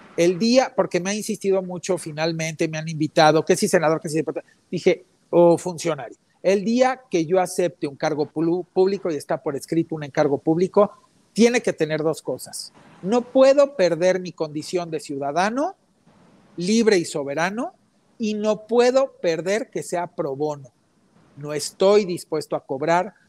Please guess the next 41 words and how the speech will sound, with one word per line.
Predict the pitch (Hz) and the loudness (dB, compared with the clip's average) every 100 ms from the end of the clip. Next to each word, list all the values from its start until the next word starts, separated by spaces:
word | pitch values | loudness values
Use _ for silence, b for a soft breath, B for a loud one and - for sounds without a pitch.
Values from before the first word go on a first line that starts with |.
| _ | _
porque | - 165 175 | -4 -2 -2
mi | 156 156 | -6 -6
modus | 147 170 208 226 240 156 | -6 2 4 4 0 -4
vivendi | 160 151 180 196 208 214 _ - | -4 -2 -2 -4 -6 -8 _ -4
ha | 160 | -2
sido | 156 - 165 160 | -2 -2 -2 -2
siempre | - 185 185 175 190 196 _ - | -2 -2 -2 0 -2 -2 _ -2
desde | 156 139 147 | -2 0 -2
la | 147 | -2
iniciativa | 147 139 151 139 156 147 139 | -8 -6 -6 -4 -2 -2 -2
privada. | 131 131 123 - - b b | -6 -6 -8 -12 -20 b b
Eso | 156 185 | 2 2
es | 160 | 0
a | 147 | 0
lo | 135 | -2
que | 131 | -6
estudié, | - 156 170 185 | -4 2 4 4
eso | 175 | 2
es | - | 2
a | 151 | 2
lo | 139 | 0
que | 135 | -4
me | 135 | -4
dediqué | 139 143 143 175 185 - _ _ | -2 -2 0 4 4 2 _ _
en | 147 | -10
cuerpo | 139 170 160 156 | 2 2 4 2
y | 160 | 6
alma | 170 180 190 - - | 4 2 -4 -6 -8
a | 139 | -8
estos | 139 - - | -8 -12 -6
cuarenta | 147 131 139 | -6 -4 -8
y | 135 | -6
siete | 147 - | -6 -6
años | 139 139 120 | -10 -12 -12
de | 123 | -14
mi | 123 | -14
vida. | 123 120 113 - _ _ _ | -20 -18 -18 -18 _ _ _
Y | 185 185 | -2 0
mi | 185 | 0
modus | 180 185 208 233 262 277 - | 2 4 6 6 4 2 -2
inspirati | 214 170 - 165 160 156 - 180 226 | -6 -8 -6 0 4 2 2 -4 -4